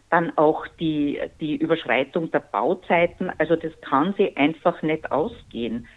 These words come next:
Zeitlich nicht und natürlich auch finanziell nicht.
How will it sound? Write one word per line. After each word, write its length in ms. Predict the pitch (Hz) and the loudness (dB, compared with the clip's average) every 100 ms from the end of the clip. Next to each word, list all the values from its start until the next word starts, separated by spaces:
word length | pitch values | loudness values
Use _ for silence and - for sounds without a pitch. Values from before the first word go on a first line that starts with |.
| _ - | _ 0
Zeitlich 520 | 143 175 - 240 - | 2 2 0 -2 4
nicht 340 | 240 254 - | 6 6 2
und 220 | - 214 226 | 0 2 2
natürlich 420 | 220 226 240 226 | 0 0 0 0
auch 160 | - | -2
finanziell 640 | - 220 220 226 226 277 226 | -2 0 0 0 -2 -2 -2
nicht. 400 | 135 226 - | -4 -6 -14